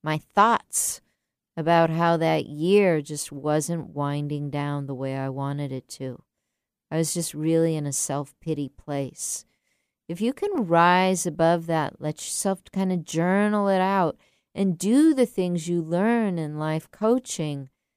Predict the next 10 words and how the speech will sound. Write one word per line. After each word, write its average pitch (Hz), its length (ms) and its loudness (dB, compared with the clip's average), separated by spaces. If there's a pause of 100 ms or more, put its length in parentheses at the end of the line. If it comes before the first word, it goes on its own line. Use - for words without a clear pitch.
(160)
man, 156 560 0
you 185 260 -2
can 175 220 -6
set 151 320 -4
yourself 147 480 -6
up 139 200 -6
for - 140 -10
a 139 60 -4
great 139 340 -4
experience. - 1000 -10